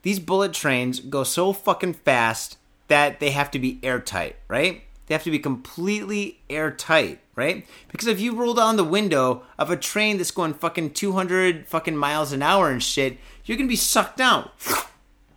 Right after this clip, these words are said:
You know, it's gonna be fucking, it's gonna be fucking disastrous, right? It's gonna be fucking like, like, you know, those space movies and shit. Like, fucking, remember Alien? The first Alien or the second Alien and shit?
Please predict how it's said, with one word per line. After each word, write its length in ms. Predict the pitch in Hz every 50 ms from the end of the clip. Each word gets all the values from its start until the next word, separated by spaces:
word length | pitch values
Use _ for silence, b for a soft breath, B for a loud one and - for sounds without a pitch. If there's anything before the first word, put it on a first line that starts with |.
| _ _ _ _ _ _
You 100 | - 175
know, 220 | 160 156 151 165 185
it's 220 | - - 190 180
gonna 160 | - 220 214
be 100 | 208 220
fucking, 380 | 202 - 202 185 190 196 190 180
it's 120 | 151 160
gonna 120 | - 190 185
be 80 | 175
fucking 280 | 170 - 170 165 170 165
disastrous, 800 | 156 147 143 185 196 214 240 233 - - 139 120 98 90 - -
right? 240 | 117 123 147 185 -
It's 140 | 160 156 -
gonna 100 | 196 190
be 120 | 185 180
fucking 280 | - - 175 175 180 175
like, 180 | 165 160 156
like, 220 | 156 156 151 147 156
you 140 | 170 170
know, 100 | 170 170
those 200 | 160 147 151 135
space 420 | - - - 139 143 147 143 - -
movies 420 | 147 143 143 139 147 143 143 139
and 140 | 147 147 135
shit. 300 | - - - 151 143 104
Like, 180 | 110 123 123 -
fucking, 240 | - - - 151
remember 380 | 143 139 147 160 160 165 - -
Alien? 600 | - 123 135 143 151 156 160 160 165 170 170 165 -
The 80 | 123
first 300 | - - 156 156 151 -
Alien 320 | - 135 147 156 160 160 156
or 60 | 143
the 120 | 120 123
second 340 | 117 - 156 143 143 156 143 -
Alien 300 | 117 143 143 151 156 156
and 140 | 160 160 151
shit? 300 | - - 175 175 165